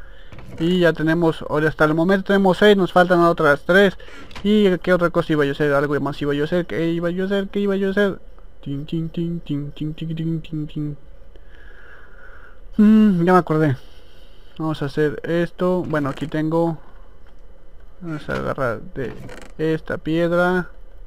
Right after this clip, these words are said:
Bueno, esto, esto. Y vamos a llevarnos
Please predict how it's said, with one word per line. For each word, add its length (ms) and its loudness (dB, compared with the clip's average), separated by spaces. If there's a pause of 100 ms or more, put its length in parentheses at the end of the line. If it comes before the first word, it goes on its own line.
(1000)
Bueno, 260 -6
esto, 500 0
esto. 560 0 (800)
Y 800 2 (960)
vamos 180 -6
a 40 0
llevarnos 640 -2